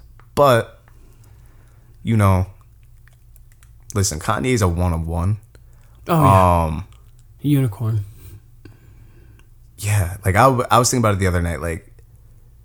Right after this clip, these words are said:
Speaker 1: he's such a different hip-hop artist, obviously, like, with the way, 'cause obviously he's a producer first, right? So
Speaker 2: Yeah.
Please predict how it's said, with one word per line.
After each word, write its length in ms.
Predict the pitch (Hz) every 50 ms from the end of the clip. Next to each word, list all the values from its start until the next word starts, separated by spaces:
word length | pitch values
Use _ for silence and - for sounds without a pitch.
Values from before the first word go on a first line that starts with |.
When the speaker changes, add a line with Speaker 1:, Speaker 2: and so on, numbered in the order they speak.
| - - - - - - - - - - - - - - - - - - - - - - - -
Speaker 1:
he's 240 | - - 147 143
such 220 | - - - - -
a 40 | 101
different 440 | 85 80 104 104 101 - 101 95 95
hip-hop 340 | 101 95 - 107 87 85 -
artist, 500 | 78 80 82 90 92 95 - - - - - -
obviously, 420 | 82 82 85 87 101 - - -
like, 200 | - 87 87 87
with 80 | 98 87
the 80 | 95
way, 180 | 92 90 87 85
'cause 180 | - - -
obviously 300 | 90 87 92 101 - 107
he's 100 | 104 92
a 40 | 95
producer 420 | 85 - 98 95 92 90 - 92 92
first, 380 | - - 82 82 85 - -
right? 260 | - 90 90 95 95
So 180 | - - - 85
Speaker 2:
Yeah. 160 | 165 147 127